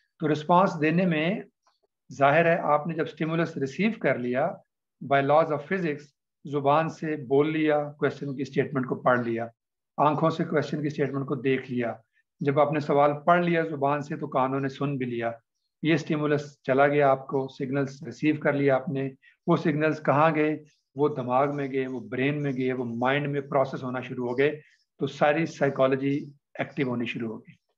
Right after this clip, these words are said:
Psycho का वर्ड इसलिए यहाँ पे आया है। और आपने अपनी cognitive abilities के मुताबिक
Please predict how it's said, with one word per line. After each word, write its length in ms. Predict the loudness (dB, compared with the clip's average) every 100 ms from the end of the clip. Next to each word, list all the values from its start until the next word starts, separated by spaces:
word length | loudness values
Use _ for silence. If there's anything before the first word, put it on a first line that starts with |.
| _ _
Psycho 420 | 2 2 4 2
का 120 | 2
वर्ड 240 | 4 2 0 -8
इसलिए 280 | -8 -4
यहाँ 200 | -2 -2
पे 140 | -6 -8
आया 160 | -10
है। 120 | -12 -16 _ _ _ _ _ _ -20 -12 2
और 160 | 6 8
आपने 560 | 6 4 2 2 0 -10 -20 _ 0
अपनी 320 | 2 4 4
cognitive 720 | 6 4 4 2 0 0 -10 _ -2
abilities 540 | 0 2 2 0 -4
के 120 | -2
मुताबिक 720 | -2 0 4 4 4 0 0